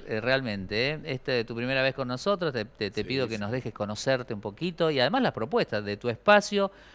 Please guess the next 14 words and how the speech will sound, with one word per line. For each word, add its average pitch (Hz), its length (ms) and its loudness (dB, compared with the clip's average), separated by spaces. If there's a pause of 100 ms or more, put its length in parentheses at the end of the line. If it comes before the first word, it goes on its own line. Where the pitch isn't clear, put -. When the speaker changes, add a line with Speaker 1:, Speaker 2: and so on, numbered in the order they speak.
Speaker 1:
porque 139 220 -2
como 160 220 0
candidato 165 640 2
a 143 120 2
concejal 147 600 -4
en 156 100 -4
San 127 200 -6
Miguel, 156 280 -4
sin 151 200 -10
duda 180 220 0
hay 143 80 -2
muchas 160 300 -8
propuestas, 113 640 -6
¿no? 123 240 -8